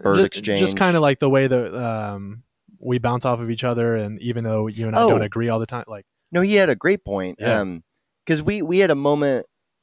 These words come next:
Speaker 1: we've had a couple moments in the last couple of podcasts which have been very, uh, you know, hard to
Speaker 2: Heavy.
Speaker 1: navigate.
Speaker 2: Heavy, yeah.
Speaker 1: And, um, we've had several moments where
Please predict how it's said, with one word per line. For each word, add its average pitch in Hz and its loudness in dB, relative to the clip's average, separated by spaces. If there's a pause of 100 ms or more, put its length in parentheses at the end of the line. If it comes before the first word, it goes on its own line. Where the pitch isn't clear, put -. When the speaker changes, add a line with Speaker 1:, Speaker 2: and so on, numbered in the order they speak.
(120)
Speaker 1:
we've 226 0
had 330 4
a 139 4
couple 165 0
moments 107 -2
in 110 -6
the 104 -2
last 104 -4
couple 110 -4
of - -6
podcasts 113 -2
which 101 -8
have 90 -20
been 95 -4
very, 107 0 (480)
uh, 90 0 (180)
you 98 -12
know, 67 -10 (560)
hard 120 2
to 110 0
Speaker 2:
Heavy. 95 -2
Speaker 1:
navigate. 90 -2
Speaker 2:
Heavy, 104 -6
yeah. 98 -12 (140)
Speaker 1:
And, 104 -6
um, 85 -6 (460)
we've 123 -2
had 135 0
several 156 2
moments 107 2
where 98 0